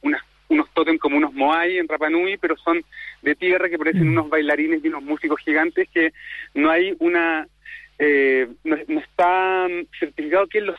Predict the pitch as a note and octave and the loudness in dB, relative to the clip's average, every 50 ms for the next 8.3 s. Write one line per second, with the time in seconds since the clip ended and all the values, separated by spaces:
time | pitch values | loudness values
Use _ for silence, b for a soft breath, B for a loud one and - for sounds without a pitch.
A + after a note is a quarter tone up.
0 | - _ - A#3+ A3+ - - D3 B2 A2 - C#3 C#3 C3+ - F#3 F#3 F#3 F3+ F3 | -8 _ -4 -4 -4 0 0 -2 -2 -2 -4 -6 -8 -2 0 2 2 2 2 2
1 | F3 F3 E3 E3 E3+ F3 F3 E3+ _ E3+ E3 D3+ D3 _ E3+ E3 D3+ E3+ D#3 _ | 0 0 2 0 0 -2 -2 -4 _ -4 -4 -4 -2 _ -2 0 0 0 -2 _
2 | E3 - - G#2+ F#3 F3 E3+ E3+ E3 D3+ C#3+ - E3 E3 E3+ F3+ F3+ F3+ F3 E3 | -6 -6 -6 -2 0 0 2 2 0 0 0 0 0 0 2 0 0 2 2 0
3 | D#3 C#3 C3+ F3+ F3+ F3+ F3 - F3 E3 F3+ F#3 E3+ D#3 - - - F3+ F3 D#3+ | 0 0 2 0 0 0 0 -2 0 0 2 0 0 -2 -6 -6 -2 -2 -2 -2
4 | _ F3 D#3+ D3+ - - F3 F3 F3 F3+ D#3+ D#3+ F3 F3+ F#3+ G3 F3+ - E3 D#3+ | _ -4 -4 -2 2 2 2 4 4 2 2 0 0 0 -2 -4 -4 -2 0 0
5 | D#3 E3 F3 F#3 F#3 F3 E3 D#3+ F3 F3+ F3+ F#3 G3 G#3 G#3 _ B B B B | 2 2 2 0 0 0 0 0 0 0 0 0 -2 -4 -6 _ B B B B
6 | B B B B B - - C#3+ D3+ C3+ C#3+ D3+ D#3 E3 E3+ F3 F3 _ _ F3+ | B B B B B -4 0 0 0 2 2 0 2 0 0 -2 -2 _ _ 2
7 | F3+ F#3 F3 _ - E3 D#3+ - F3+ - - D#3 - E3+ F3 F3 - E3 C#3+ D#3+ | 2 2 0 _ -6 -8 -8 -8 -6 -6 -6 -2 0 0 0 0 -2 0 0 0
8 | F3+ G3 F3 E3+ D#3+ C#3+ | 0 0 0 -2 -4 -4